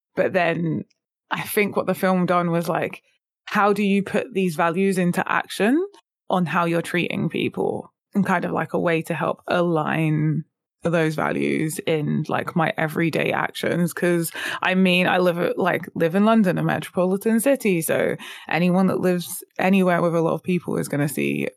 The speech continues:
a lot of homelessness. And just, it can be so easy to, to not see it, right? Even though it's right there in front of you all the time. So kinda, like, block it out,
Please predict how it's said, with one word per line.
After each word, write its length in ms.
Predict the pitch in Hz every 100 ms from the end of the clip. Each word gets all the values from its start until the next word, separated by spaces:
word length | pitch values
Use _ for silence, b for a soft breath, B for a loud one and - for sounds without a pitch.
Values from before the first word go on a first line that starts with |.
| _ -
a 80 | 175
lot 240 | 156 -
of 100 | 170
homelessness. 920 | 208 220 185 - - 80 165 - - - _ _ _ _
And 220 | 190 190
just, 520 | 180 185 165 - - - -
it 160 | -
can 160 | - 226
be 180 | 254 247
so 800 | - - 196 220 214 226 226 202 -
easy 840 | 208 208 220 208 240 269 330 339 -
to, 600 | 208 190 170 - - - _ _ _ _ -
to 100 | -
not 240 | 214 196 -
see 200 | 214 180
it, 160 | - -
right? 380 | - 185 226 - -
Even 260 | 208 202
though 100 | 185
it's 220 | 170 - -
right 180 | 175
there 180 | - 160
in 60 | 160
front 200 | 180 180
of 100 | 151
you 240 | 151 139
all 80 | 156
the 80 | 156
time. 520 | 185 - - 92 143 - b b _ _
So 160 | - -
kinda, 300 | 185 180 170
like, 440 | 175 233 - - - - _ _ _ -
block 320 | 196 170 -
it 100 | -
out, 440 | - 165 92 73